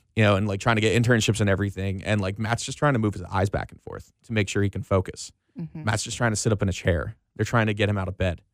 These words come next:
Speaker 1: You know, they're trying to make sure he doesn't, like, you know, choke when he's eating.
Speaker 2: Yeah.
Speaker 1: Like, it, it is just, like,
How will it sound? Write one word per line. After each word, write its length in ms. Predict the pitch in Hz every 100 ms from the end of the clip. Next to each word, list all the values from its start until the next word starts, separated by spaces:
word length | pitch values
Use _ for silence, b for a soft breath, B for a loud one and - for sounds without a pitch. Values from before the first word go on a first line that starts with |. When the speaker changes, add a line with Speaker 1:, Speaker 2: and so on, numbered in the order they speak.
| _ _ _ _ _ 110
Speaker 1:
You 60 |
know, 260 | 98 95 92 -
they're 80 | 113
trying 160 | 131
to 40 | 117
make 140 | 113
sure 180 | - 110
he 80 | 107
doesn't, 280 | 104 101 92
like, 240 | 95 - -
you 80 | -
know, 220 | 92 92 _ _ _ _
choke 420 | - 113 95 - - _ -
when 100 | 107
he's 220 | 98 - _ _ _ _ 92 - -
eating. 280 | 127 117 107 - _
Speaker 2:
Yeah. 140 | 180 165
Speaker 1:
Like, 280 | 127 - -
it, 200 | 127 123
it 160 | 123 123
is 160 | 117
just, 240 | 135 123 -
like, 260 | 107 95